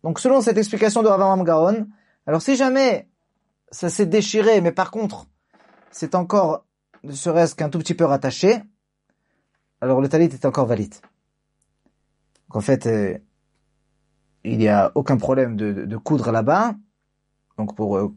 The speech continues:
compléter donc ce qui est rattaché, et aussi les tzitzit qui étaient là-bas, donc lorsque ça s'est déchiré, sont encore valides.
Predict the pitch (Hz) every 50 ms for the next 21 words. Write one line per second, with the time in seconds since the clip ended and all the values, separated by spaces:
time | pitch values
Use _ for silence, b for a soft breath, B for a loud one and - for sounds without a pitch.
0 | _ - 110 104 104 110 104 107 113 104 107 104 104 - - - 101 98 98 -
1 | 104 101 - 151 175 196 190 - b b b b b b b b b b b b
2 | b b _ _ _ _ _ - 147 165 180 196 170 - _ _ _ _ _ _
3 | _ _ _ _ _ _ - 143 139 - - 185 190 190 165 147 135 - - 143
4 | 135 - - 185 170 - - - - _ _ _ _ _ _ _ _ _ _ _
5 | _ _ _ _ _ _ _ _ _ _ _ _ _ _ _ _ _ _ _ _
6 | _ _ _ _ _ _ _ _ _ _ _ _ _ _ _ _ _ - 139 127
7 | 117 - 131 127 127 120 127 135 123 113 113 104 - 117 107 - - 110 - 113
8 | 101 - 113 101 107 104 - 113 110 135 165 175 - - _ _ _ _ _ _
9 | _ _ _ _ _ _ _ _ - - - - 113 104 123 117 127 120 110 104
10 | 98 85 - - -